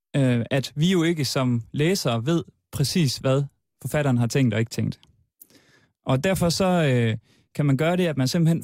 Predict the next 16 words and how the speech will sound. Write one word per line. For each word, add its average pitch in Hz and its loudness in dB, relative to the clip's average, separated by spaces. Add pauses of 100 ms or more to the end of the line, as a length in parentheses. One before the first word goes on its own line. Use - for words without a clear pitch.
(120)
flytter 202 0
fokus 196 -2
fra 147 -4 (100)
at 127 -6
prøve 170 0
at 170 0
gætte 190 0
på, 147 -2
hvad 143 -2
forfatteren 147 -2
mon 120 2
har 120 0
ment 139 2
og 120 -8
tænkt. - -4 (960)
Øhm, 113 2